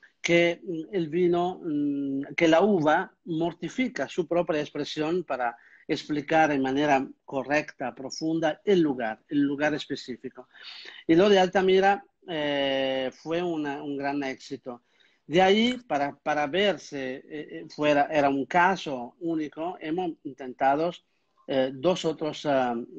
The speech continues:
ah, dos cru. Eh,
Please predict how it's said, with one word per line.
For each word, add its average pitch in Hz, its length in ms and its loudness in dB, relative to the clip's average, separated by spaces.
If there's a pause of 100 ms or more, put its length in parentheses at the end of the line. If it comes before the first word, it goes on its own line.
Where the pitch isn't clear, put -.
(140)
ah, 117 400 -4 (640)
dos 151 240 -2 (180)
cru. 143 240 0 (760)
Eh, 139 180 2